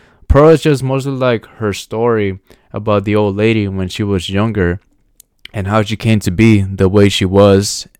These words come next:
in the movie X. But X,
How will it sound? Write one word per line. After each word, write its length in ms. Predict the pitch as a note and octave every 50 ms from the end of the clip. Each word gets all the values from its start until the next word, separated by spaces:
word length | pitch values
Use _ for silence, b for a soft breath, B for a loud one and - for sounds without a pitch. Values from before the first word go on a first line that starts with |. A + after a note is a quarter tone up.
| _ _ -
in 200 | G#2+ G#2+ G#2 G2+
the 60 | G2
movie 360 | G2 G2 G2 F#2+ G2 F#2+ -
X. 560 | - G2+ G#2 G2 G2 - - - - - - b b b b b b b b b b b b b
But 220 | - G#2 F#2+ E2+ E2+
X, 440 | A2+ C#3 D3 D#3+ C#3 - - -